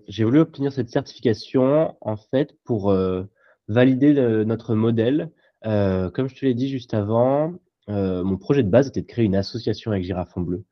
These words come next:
Euh, mais finalement, c'est une vraie entreprise, hein. On doit vendre des vêtements, collecter des fonds et reverser aux girafes. Donc, euh,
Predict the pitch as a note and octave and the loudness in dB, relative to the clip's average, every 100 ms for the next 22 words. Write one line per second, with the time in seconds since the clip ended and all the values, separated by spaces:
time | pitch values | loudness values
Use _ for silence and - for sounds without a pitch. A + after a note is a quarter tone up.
0 | - - _ F#2 F2+ F#2+ - C#3+ A2 A2+ | -20 -20 _ 0 4 4 6 8 8 8
1 | G#2 - C#3 G2 F#2 - - - A#2 C#3+ | 4 2 0 0 -4 -6 -10 -4 -2 0
2 | C3 F3 A2+ F#2 F#2 F2+ F2+ G#2 F#2+ F#2 | -2 -4 -4 0 0 0 -2 -2 -2 -2
3 | F2 G#2+ G#2 C#3 A#2 F#2+ - E2+ E2 A2+ | -2 2 2 2 0 -2 -4 -8 -6 -6
4 | B2 - _ _ _ _ _ _ - G#2+ | -6 -8 _ _ _ _ _ _ -4 2
5 | G2 F#2+ - A2 F#2 G2 D3+ - _ - | 4 2 2 2 4 4 2 -2 _ -20
6 | - _ - G#2+ G#2 - A2 G2+ | -20 _ 0 4 4 4 6 6